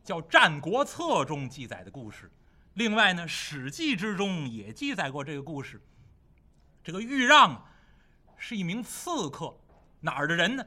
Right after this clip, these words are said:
山西人，晋人也。这个豫让呢，当初啊，辅佐过谁呢？辅佐过当时晋国有几家大臣。这位呢，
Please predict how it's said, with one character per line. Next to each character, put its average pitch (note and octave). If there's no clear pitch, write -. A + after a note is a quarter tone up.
山 F4
西 G3+
人， C3
晋 C4+
人 A#2+
也。 G#2
这 C4
个 C4+
豫 C#4
让 B3
呢， E3+
当 C#4
初 C4
啊， -
辅 D4
佐 G#3+
过 F3
谁 F#3
呢？ A#3+
辅 D4
佐 F#3+
过 F3
当 D4
时 G3+
晋 B3+
国 F#3
有 F#3+
几 B2+
家 B3
大 A#3
臣。 D3+
这 A#3
位 A3
呢， F#3